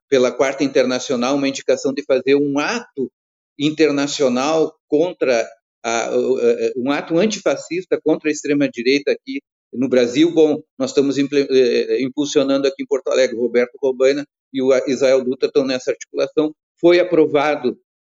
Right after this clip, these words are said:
na dire-, na executiva do pessoal, foi aprovado aqui entre os partidos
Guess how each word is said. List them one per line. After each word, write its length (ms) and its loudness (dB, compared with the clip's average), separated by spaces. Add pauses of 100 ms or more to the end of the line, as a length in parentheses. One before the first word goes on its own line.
(180)
na 300 0
dire-, 320 0 (200)
na 100 2
executiva 520 0
do 100 -8
pessoal, 440 -2 (400)
foi 180 4
aprovado 520 0
aqui 280 0
entre 220 -2
os 80 -10
partidos 540 -4